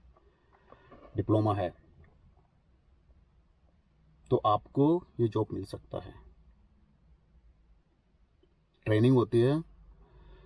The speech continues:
एक घंटे की, दो घंटे से, दो घंटे की, तो आप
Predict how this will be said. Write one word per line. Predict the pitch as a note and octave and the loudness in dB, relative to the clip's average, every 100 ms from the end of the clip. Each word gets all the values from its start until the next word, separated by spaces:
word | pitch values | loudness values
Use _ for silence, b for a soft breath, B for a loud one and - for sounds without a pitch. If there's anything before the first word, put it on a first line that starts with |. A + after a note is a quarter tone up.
| b b - | b b 0
एक | A#2+ | 2
घंटे | A#2+ A#2+ A#2+ B2+ | 2 2 2 0
की, | C3 | 0
दो | A2+ A2 | -2 0
घंटे | A2+ G#2+ A#2 | -2 -2 -2
से, | A#2 A2 - | -4 -6 -4
दो | G#2+ | -2
घंटे | A#2 A2+ G2+ | 0 0 -2
की, | G#2 A#2+ C#3 - - - _ - - _ _ | -2 -2 -4 -10 -20 -20 _ -20 -20 _ _
तो | F#2+ | -2
आप | F#2 | 0